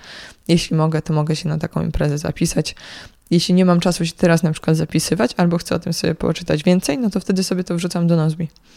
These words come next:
Tak, bo na przykład, e, czytam, że jest impreza InfoShare i sobie myślę, może pójdę, albo może nie pójdę. No to sprawdzam. Mam termin w kalendarzu,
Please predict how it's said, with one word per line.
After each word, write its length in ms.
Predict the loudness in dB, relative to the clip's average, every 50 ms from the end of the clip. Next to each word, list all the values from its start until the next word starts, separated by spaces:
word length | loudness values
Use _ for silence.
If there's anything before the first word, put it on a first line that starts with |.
| -20 -20 _ _ _
Tak, 180 | -2 -2 0 2
bo 100 | 2 2
na 100 | 2 0
przykład, 300 | -2 -4 -4 -6 -6 -4 -4
e, 240 | -4 -4 -2 -4 -4
czytam, 320 | -4 -6 -6 -4 -4 -4
że 140 | -2 -2 -2
jest 200 | -4 -4 -4 -2
impreza 360 | -4 -2 2 2 0 2 0
InfoShare 460 | -2 -2 -2 -2 -4 -6 -6 -8 -10
i 100 | -8 -8
sobie 160 | -6 -6 -6
myślę, 200 | -8 -8 -6 -4
może 240 | 0 2 4 4 2
pójdę, 360 | 2 2 2 4 4 2 2
albo 260 | 2 0 0 2 2 2
może 200 | 2 0 0 0
nie 100 | -2 -2
pójdę. 320 | -2 0 0 2 2 0 0 -4 -16 -20 -18 -18 -18 -18 -20 -20 -16 -8 -4
No 180 | -2 0 0
to 280 | 0 0 0 0 0 -2 -2 -4
sprawdzam. 500 | -2 2 2 2 4 4 2 0 -2 -4 -8 _ _ _ -4
Mam 180 | -2 0 0
termin 300 | 2 2 4 4 4 2
w 40 | 2
kalendarzu, 600 | 2 2 2 4 4 4 4 4 4 2 0 -2